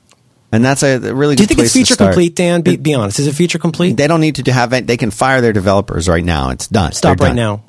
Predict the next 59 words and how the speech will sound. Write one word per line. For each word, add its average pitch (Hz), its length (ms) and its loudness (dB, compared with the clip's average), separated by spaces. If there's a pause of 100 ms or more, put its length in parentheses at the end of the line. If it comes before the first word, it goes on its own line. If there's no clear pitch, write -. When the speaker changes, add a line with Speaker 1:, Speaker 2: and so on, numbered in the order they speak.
(260)
Speaker 2:
Walk 127 200 0
away. 101 280 -2
Speaker 1:
Yep. 104 160 0 (680)
Speaker 2:
Mm-hmm. 135 300 -2 (420)
Speaker 1:
Twenty-four 151 540 0
seven 135 260 0
support 120 320 0
if 110 100 -4
you 113 60 4
ever 104 160 0
do 104 160 0
need 101 180 0
help. 98 380 0
You 117 160 0
can 120 160 0
buy 113 300 0
and 101 280 0
register 101 340 0
your 101 180 2
domains 85 520 0
there. 95 160 2
They've 87 140 -2
got 85 180 -2
over 87 220 -2
two 110 200 0
hundred 98 320 0
supported 95 460 -2
T 101 160 2
L 92 140 2
Ds. 98 480 0 (560)
And 120 220 2
you 135 80 4
can 151 100 0
go 151 120 2
there 165 160 0
just 156 260 -2
to 175 80 -2
register 143 340 0
the 117 100 -2
domain. 117 380 0
You 104 80 2
don't 120 80 0
even 131 160 0
have 123 140 -2
to, - 80 -12
you 123 60 0
say, 143 200 0
"Oh, 135 40 2
you 135 120 4
don't 135 120 2
want 139 120 2
a 131 40 0
website?" 151 540 0
Fine. 190 300 0
Go 135 220 0
check 160 220 -2
out 165 180 0
the 175 60 -2
domain. 190 520 0